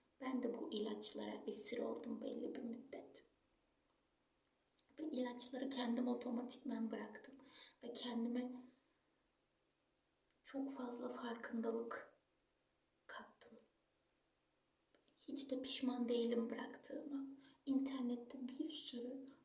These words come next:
ağlayan insanlar var. "Bu ilaçtan kurtulmak istiyorum, beni mahvetti, beni şöyle etti, beni böyle yaptı, bırakamıyorum." diye. Onları da izleyin. Onlara ne diyeceksiniz? "Senin hakkın yok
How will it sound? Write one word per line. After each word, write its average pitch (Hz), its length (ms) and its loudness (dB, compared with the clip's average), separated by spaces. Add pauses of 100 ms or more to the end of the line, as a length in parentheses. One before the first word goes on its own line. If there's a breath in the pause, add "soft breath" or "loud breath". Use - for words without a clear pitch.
ağlayan 240 480 2
insanlar 220 640 2
var. - 320 -8
"Bu 240 140 2
ilaçtan 226 580 2
kurtulmak 226 560 0
istiyorum, 214 600 0
beni 220 200 2
mahvetti, 220 760 -4
beni 220 260 -2
şöyle 220 420 0
etti, - 340 -6
beni 220 240 0
böyle 220 320 2
yaptı, 233 520 -6 (480 loud breath)
bırakamıyorum." 226 920 0
diye. 269 240 -4 (1600)
Onları 254 440 4
da 277 80 4
izleyin. 226 760 0
Onlara 254 340 6
ne 269 200 12
diyeceksiniz? - 760 0 (160 loud breath)
"Senin 269 300 4
hakkın 269 560 2
yok 277 380 2